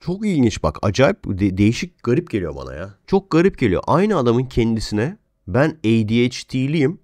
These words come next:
ve otizmliyim." demesi. Abi hepiniz mi böylesiniz? Abi bu tayfanın hepsi mi böyle? "A D H D'liyim ve otizmliyim." Bu tayfanın hepsi mi böyle? Eskiden delikanlı gibi otizmli çocuklar şöyle şöyle dururlardı. Şimdi otizmliyim deyince şey di-, diye soracağım.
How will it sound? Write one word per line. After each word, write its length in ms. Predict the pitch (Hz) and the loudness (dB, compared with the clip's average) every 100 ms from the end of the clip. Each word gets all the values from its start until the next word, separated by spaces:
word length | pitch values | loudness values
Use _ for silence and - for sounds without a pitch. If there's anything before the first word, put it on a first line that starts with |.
| _ _ _ - | _ _ _ -2
ve 100 | 110 | 2
otizmliyim." 760 | 120 120 143 127 110 87 76 69 | 4 4 0 0 0 -2 -4 -6
demesi. 340 | 64 - - - | -10 -12 -16 -6
Abi 340 | 92 127 156 | 0 2 2
hepiniz 480 | 95 95 151 185 143 | 0 2 2 2 0
mi 200 | 107 82 87 | -2 -2 -2
böylesiniz? 720 | 87 78 71 - - - - _ _ - | -2 -2 -4 -10 -12 -18 -20 _ _ 2
Abi 240 | 107 156 | 4 6
bu 120 | 131 | 4
tayfanın 340 | 127 147 165 151 | 6 6 6 6
hepsi 300 | 107 - 220 | 4 4 2
mi 140 | 214 | 6
böyle? 400 | 127 82 62 85 - _ | 8 6 2 -8 -14 _
"A 40 | 101 | 2
D 320 | 117 117 139 | 4 6 4
H 200 | 139 - | 2 0
D'liyim 300 | 151 156 160 | 0 2 4
ve 60 | 156 | 4
otizmliyim." 680 | 123 143 135 131 107 92 - | 4 0 -2 0 0 0 -4
Bu 240 | 107 107 117 | -4 -2 0
tayfanın 340 | 147 156 156 | 0 2 2
hepsi 260 | 123 - 240 | 0 0 -2
mi 120 | 143 | 0
böyle? 340 | 92 78 85 - _ _ | -2 -4 -10 -14 _ _
Eskiden 480 | 113 120 - 147 180 | -2 -2 -2 0 2
delikanlı 460 | 160 190 185 151 127 | 4 4 2 2 2
gibi 180 | 120 165 | 2 2
otizmli 480 | 131 151 151 156 | 0 -2 -6 -6
çocuklar 440 | 127 123 110 - 147 | -2 -2 -2 0 0
şöyle 320 | - 143 131 | 4 4 4
şöyle 280 | 127 131 127 | 2 0 0
dururlardı. 560 | 135 139 107 85 127 | 0 0 0 0 -4
Şimdi 320 | 131 139 139 - _ _ _ _ - | -2 0 0 -4 _ _ _ _ -6
otizmliyim 640 | 113 117 131 147 143 147 | -4 -2 -2 2 4 2
deyince 260 | 143 151 143 | 0 0 0
şey 280 | 143 135 120 | 0 0 -2
di-, 240 | 90 92 | -6 -2
diye 160 | 101 90 | -2 0
soracağım. 440 | 95 85 76 69 | -2 -4 -4 -8